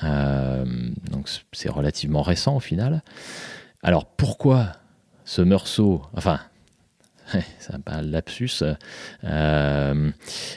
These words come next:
ce Volnay-Centenot, euh, sit-, est situé sur la commune de Meursault, c'est un peu des guéguerres de clochers. Alors, moi, il y a ce que j'ai lu, euh, ce que j'ai entendu.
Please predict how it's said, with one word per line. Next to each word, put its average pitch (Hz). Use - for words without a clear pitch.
ce -
Volnay-Centenot, 107
euh, -
sit-, -
est 80
situé 92
sur 90
la 82
commune 80
de 76
Meursault, 69
c'est -
un 87
peu 113
des 87
guéguerres 87
de 98
clochers. 76
Alors, 69
moi, 80
il -
y 80
a 80
ce -
que 95
j'ai 98
lu, 117
euh, 76
ce -
que 80
j'ai 78
entendu. 85